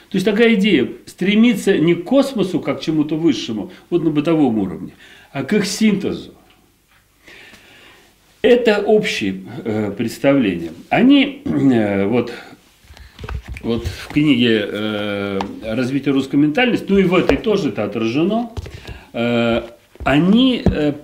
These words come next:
показано, как они работают в развитии истории или в развитии конкретного, конкретной личности. То есть в психологии.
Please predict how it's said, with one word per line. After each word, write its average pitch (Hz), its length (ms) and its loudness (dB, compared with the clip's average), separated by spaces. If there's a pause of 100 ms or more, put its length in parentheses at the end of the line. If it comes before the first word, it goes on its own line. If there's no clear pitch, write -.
показано, 196 680 2
как 180 260 0
они 156 180 4
работают 139 600 0
в 139 40 -4
развитии 127 520 0
истории 98 500 -4 (1120)
или 208 320 4
в 139 120 0
развитии 156 580 2
конкретного, 135 800 0 (120)
конкретной 139 560 0
личности. 120 600 -2 (1500)
То 185 80 0
есть 196 160 0
в - 140 -14
психологии. 170 960 0